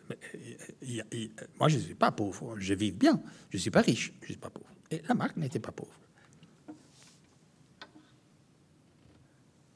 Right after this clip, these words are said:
La chose intéressante, c'est que les mythes de Lamarck qui meurt s-, pauvre, aveugle et seul est créé par ses amis.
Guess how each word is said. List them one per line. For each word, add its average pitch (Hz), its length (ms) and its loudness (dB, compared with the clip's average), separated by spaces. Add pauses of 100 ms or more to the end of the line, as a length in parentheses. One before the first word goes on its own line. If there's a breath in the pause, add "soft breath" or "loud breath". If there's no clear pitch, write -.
(540)
La 190 120 12
chose 330 180 12
intéressante, 180 600 10
c'est 151 140 4
que 175 120 8
les 247 180 10
mythes 269 540 6 (180)
de 147 180 10
Lamarck 185 680 10
qui 160 160 4
meurt 160 280 8
s-, - 340 -2 (320)
pauvre, 208 480 12 (100)
aveugle 143 580 10 (180)
et 123 100 2
seul 302 480 6 (720 soft breath)
est 247 260 6
créé 277 480 8
par 240 320 6
ses 285 300 10
amis. 269 400 12